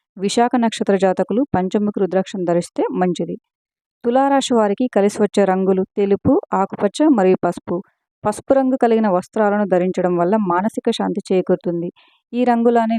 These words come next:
వీరి జీవితం పది కాలాల పాటు పచ్చగా సాగుతుంది. తులారాశికి చెందిన వారి అదృష్ట సంఖ్యలు ఒకటి, రెండు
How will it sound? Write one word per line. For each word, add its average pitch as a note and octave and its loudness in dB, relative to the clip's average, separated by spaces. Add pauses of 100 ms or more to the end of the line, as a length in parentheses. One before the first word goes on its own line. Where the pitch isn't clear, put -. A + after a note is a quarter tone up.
వీరి F#3+ 2
జీవితం F#3+ 0 (120)
పది G3+ 2
కాలాల A3+ 4
పాటు G3 -4 (120)
పచ్చగా G3+ -2
సాగుతుంది. F3 -2 (640)
తులారాశికి B3+ 0
చెందిన G#3 2
వారి G3 0 (120)
అదృష్ట F#3+ -2
సంఖ్యలు G3+ 0 (160)
ఒకటి, G3+ -2 (100)
రెండు F#3 0